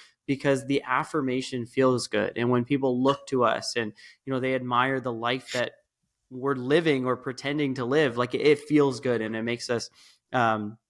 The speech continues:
feel better about ourselves. And we're filling kind of that void that really God is, is supposed to fill, where we're to be content with who God has made us and what God is doing in our life and what God has blessed us with. And we're to desire more of him, not more,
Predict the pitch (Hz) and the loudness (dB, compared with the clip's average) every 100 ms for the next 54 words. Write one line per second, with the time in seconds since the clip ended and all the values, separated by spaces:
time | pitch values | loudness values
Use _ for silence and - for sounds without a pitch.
0 | _ _ _ _ - 170 151 139 139 131 | _ _ _ _ 2 4 4 2 0 0
1 | 123 113 - 151 113 117 120 - 160 156 | -2 -2 0 0 0 -6 -6 -2 0 0
2 | 135 143 135 120 107 120 127 190 127 120 | 0 0 -2 0 -2 -2 -2 0 -2 -4
3 | - - _ 143 139 220 180 131 131 147 | -10 -20 _ -2 2 4 2 4 4 4
4 | 123 117 - - 120 127 120 123 120 - | 0 -4 -8 -10 -8 -8 -4 -4 -4 -10
5 | - 147 110 110 113 123 120 _ - 127 | 2 4 4 2 0 -2 -4 _ -10 -4
6 | 127 117 117 - 127 120 - - - _ | -4 -2 -8 -2 0 0 -4 -20 -20 _
7 | - 127 127 139 123 110 120 107 110 135 | -2 0 2 2 4 2 2 -2 -2 0
8 | 120 - - 120 117 107 104 120 123 113 | -2 -6 -8 -4 -4 -2 2 2 2 -4
9 | 120 110 107 104 107 107 - 117 120 120 | -6 -6 -6 -4 -2 -2 -6 -8 -2 -2
10 | 131 113 123 123 107 117 110 - 113 - | 0 0 0 -4 -4 -2 -2 -4 -10 -8
11 | - - - 120 120 127 123 - 131 131 | -12 -14 -10 -8 -6 -8 -8 -12 -10 -6
12 | 123 117 127 123 127 120 107 156 151 110 | -2 0 0 -4 -4 -4 -6 -6 -4 -6
13 | - - _ _ 131 127 131 135 127 123 | -10 -20 _ _ -2 0 0 0 -2 0
14 | 117 110 | 0 -2